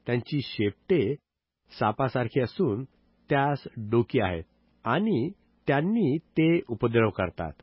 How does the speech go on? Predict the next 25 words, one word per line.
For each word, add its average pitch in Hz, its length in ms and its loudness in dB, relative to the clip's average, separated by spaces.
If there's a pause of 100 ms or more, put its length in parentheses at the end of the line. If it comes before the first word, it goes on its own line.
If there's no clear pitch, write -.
(440)
त्या 151 260 2 (200)
पिढांनी 139 640 0
जीवे 135 480 2
न 131 180 2
मारल्या 135 520 0
गेलेल्या 127 520 0
अशा 113 300 -2
बाकीच्या 113 600 -4
मनुष्यांनी 113 800 -2 (380)
आपल्या 165 340 -2
हातच्या 151 680 -4
कृत्यांविषयी 156 880 -2 (180)
पश्चाताप 123 600 -2
केला 101 180 0
नाही, 82 220 -6 (220)
म्हणजे 139 420 0 (540)
भूते 110 500 -2 (440)
व 135 60 4
ज्यास 151 340 0
पाहता, 123 580 -2 (460)
ऐकता 147 420 0
व 147 100 2
चालता 113 400 -2
येत 117 200 0
नाही 143 320 -2